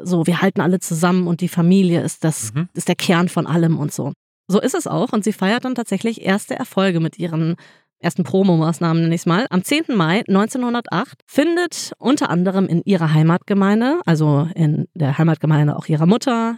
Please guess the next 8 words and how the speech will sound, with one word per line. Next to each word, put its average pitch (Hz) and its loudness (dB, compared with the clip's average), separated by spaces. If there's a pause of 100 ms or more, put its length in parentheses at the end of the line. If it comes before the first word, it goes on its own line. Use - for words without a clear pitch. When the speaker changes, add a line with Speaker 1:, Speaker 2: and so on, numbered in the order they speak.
Speaker 1:
in 160 0
Grafton, 185 0
West 147 -6
Virginia, 185 2 (640)
die 170 -4 (100)
erste 277 -2 (120)
offizielle 196 -4
Feier 160 -2